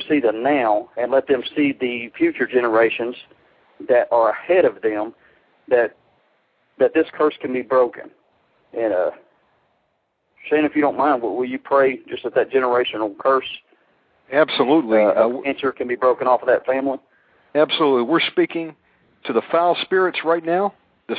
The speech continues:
Speaker 2: strong man and the power demon that have attached itself to this man that's listening right now. We bind you in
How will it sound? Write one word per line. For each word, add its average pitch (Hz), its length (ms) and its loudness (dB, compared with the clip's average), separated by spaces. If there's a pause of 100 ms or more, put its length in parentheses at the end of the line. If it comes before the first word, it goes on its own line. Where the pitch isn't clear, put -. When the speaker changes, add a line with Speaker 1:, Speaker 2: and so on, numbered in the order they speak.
Speaker 2:
strong 190 360 0
man 175 160 2
and 131 80 -2
the 117 60 -2
power 180 360 2
demon 196 340 -2 (640)
that 131 80 -2
have 107 80 0
attached 175 380 2
itself 156 320 2
to 156 80 -4
this 143 180 -2
man 160 200 2
that's 123 180 -4
listening 151 260 0
right 151 160 0
now. 165 120 2
We 127 160 2
bind 214 420 0
you 127 120 2
in 113 80 0